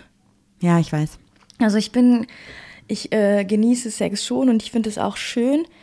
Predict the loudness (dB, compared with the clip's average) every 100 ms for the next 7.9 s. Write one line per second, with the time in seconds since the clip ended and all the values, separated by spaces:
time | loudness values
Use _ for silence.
0 | _ -6 -4 0 0 0 -2 -2 -8 -16
1 | -4 0 2 0 -2 _ _ _ -6 -4
2 | 0 0 0 -2 -2 -2 -4 -2 -4 -4
3 | -6 2 2 2 2 2 0 -8 -20 -20
4 | -6 -2 0 0 0 -2 -2 -2 -2 -2
5 | -2 -4 -4 -4 -6 -4 -6 -6 -12 -8
6 | -4 -4 -6 -10 -12 -10 -6 -6 -6 -6
7 | -4 -2 -4 -8 -6 -4 -4 -6